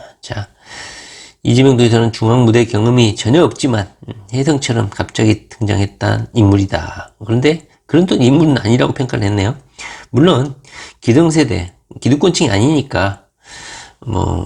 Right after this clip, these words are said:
약간 같이 절하될 수는 있겠지만, 이재명 도지사가 성남시, 어, 자치단체장부터 차근차근 쌓아온 어찌 보면 경력 정치인이라고도 할 수가 있죠. 자, 정치 중심이라는 여의도에는 이천칠 년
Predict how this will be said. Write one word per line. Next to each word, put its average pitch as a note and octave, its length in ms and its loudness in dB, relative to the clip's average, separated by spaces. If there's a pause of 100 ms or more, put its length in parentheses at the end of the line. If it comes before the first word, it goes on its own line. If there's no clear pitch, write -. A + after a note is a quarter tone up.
(120)
약간 G2+ 240 -4
같이 - 320 -4
절하될 G#2+ 400 0
수는 A2 220 -4
있겠지만, G2+ 680 -2
이재명 A2+ 380 2
도지사가 A2 580 0 (440)
성남시, D#3 720 0 (240)
어, G2+ 340 -2
자치단체장부터 A2 1300 -2
차근차근 D3+ 560 -2
쌓아온 C3+ 580 0 (120)
어찌 G#2+ 160 -12
보면 C#3+ 240 -4
경력 C#3+ 440 2
정치인이라고도 A#2+ 800 -2
할 D3 100 -6
수가 - 160 -6
있죠. A2 260 -6 (1200)
자, F2 180 0
정치 C#3+ 400 2
중심이라는 C#3+ 800 2
여의도에는 G#2 800 2
이천칠 C3 640 0
년 B2+ 420 0